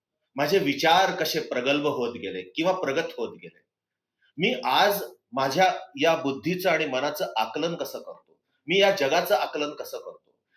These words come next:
हे सगळं समजून घ्यायचं असेल, तुम्हाला फक्त एवढे चार ई पाहिजे. या चार ई वर तुमचा फोकस गेला, त्याचा सखोल तुम्ही बारकाईने अभ्यास सुरू केला, तुम्हाला लक्षात येईल की तुम्ही कोण आहात.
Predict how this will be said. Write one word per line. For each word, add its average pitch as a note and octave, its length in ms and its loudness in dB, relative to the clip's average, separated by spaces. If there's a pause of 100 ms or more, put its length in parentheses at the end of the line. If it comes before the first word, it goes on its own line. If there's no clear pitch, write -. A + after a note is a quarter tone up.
(160)
हे G#3+ 60 2
सगळं F3+ 300 0
समजून F3+ 360 0
घ्यायचं F3 300 0
असेल, F#3+ 160 -4
तुम्हाला F#3+ 280 -2
फक्त F#3+ 220 -6
एवढे G3 260 0
चार F3+ 220 2 (100)
ई F3 140 -6
पाहिजे. A2+ 400 -4 (960)
या C#3 140 -2
चार F3 240 2 (140)
ई G3+ 120 -2
वर F#3+ 220 2
तुमचा F3+ 220 -2
फोकस D#3+ 440 -4
गेला, F3+ 240 0
त्याचा C#3 240 -2
सखोल E3+ 540 -6
तुम्ही E3+ 320 -2 (380)
बारकाईने D3 500 0
अभ्यास C3+ 380 0
सुरू D3+ 120 -8
केला, D3+ 200 0
तुम्हाला D#3 380 0
लक्षात F3+ 200 -2
येईल F3+ 120 -4
की - 80 -10
तुम्ही E3+ 180 -6
कोण G#2+ 180 -8
आहात. - 160 -20